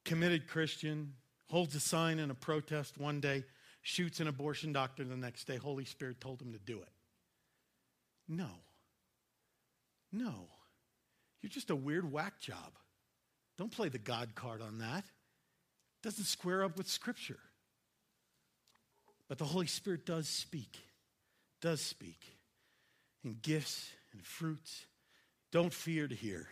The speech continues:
He gives us prayer. Prayer.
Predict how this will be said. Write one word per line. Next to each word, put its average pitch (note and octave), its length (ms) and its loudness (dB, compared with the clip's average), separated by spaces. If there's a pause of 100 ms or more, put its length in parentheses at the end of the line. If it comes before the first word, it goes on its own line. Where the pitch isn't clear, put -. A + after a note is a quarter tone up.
(1300)
He D#3+ 100 2
gives D3 220 4
us C#3+ 120 0
prayer. F#2+ 380 -2 (1160)
Prayer. A2+ 280 -2